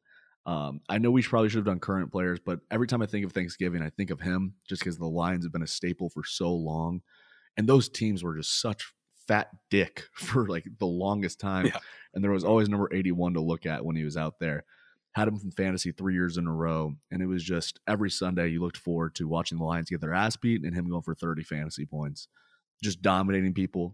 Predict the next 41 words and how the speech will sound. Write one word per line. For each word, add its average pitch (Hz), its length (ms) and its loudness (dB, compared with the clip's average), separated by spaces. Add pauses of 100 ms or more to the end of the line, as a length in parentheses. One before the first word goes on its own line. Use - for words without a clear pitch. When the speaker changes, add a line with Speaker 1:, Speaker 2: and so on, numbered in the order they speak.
Speaker 1:
dominating 101 600 0
double 90 320 0
teams. 87 500 -2 (340)
Didn't 110 200 2
matter 101 240 0
what 90 100 -4
defensive 87 380 -4
coordinators 87 500 -2
did 90 160 0
against 92 420 0
him. 104 200 0 (280)
He 78 60 -6
was 76 100 -2
always 87 220 0
best 87 160 -2
receiver 85 320 -2
on 82 80 0
the 78 80 -6
field. 95 340 2 (880)
And 92 300 -2 (260)
the 113 80 0
one 120 200 4
thing 160 200 2
that 104 120 0 (160)
makes 95 300 -2
me 90 80 0
sad 110 380 4
when 107 120 0
I - 20 -2
think 110 180 -2
about 131 180 4
him 139 100 2
is 82 80 -4
he 160 80 0
retired 107 480 0
after, 76 180 -6
like, 73 140 -6
eight 92 160 2
or 85 100 0
nine 78 220 -2
years. 76 420 -6